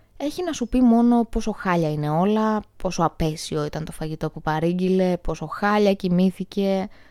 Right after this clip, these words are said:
πόσο απέσια ήταν η μέρα του, η δουλειά του, πόσο απέσια είναι η εκάστοτε κυβέρνηση, οτιδήποτε.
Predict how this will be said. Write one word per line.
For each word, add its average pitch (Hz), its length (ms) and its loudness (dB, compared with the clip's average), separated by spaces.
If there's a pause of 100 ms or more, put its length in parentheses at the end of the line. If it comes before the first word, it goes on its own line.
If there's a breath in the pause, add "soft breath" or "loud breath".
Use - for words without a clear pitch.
(300 soft breath)
πόσο 262 260 -2
απέσια 175 540 2
ήταν 151 240 0
η 147 40 0
μέρα 185 520 4
του, 208 540 2
η 214 100 2
δουλειά 165 580 0
του, 196 440 2 (440 loud breath)
πόσο 190 220 0
απέσια 165 560 2
είναι 143 200 0
η 143 100 0
εκάστοτε 139 520 -6
κυβέρνηση, 185 880 2
οτιδήποτε. 165 880 0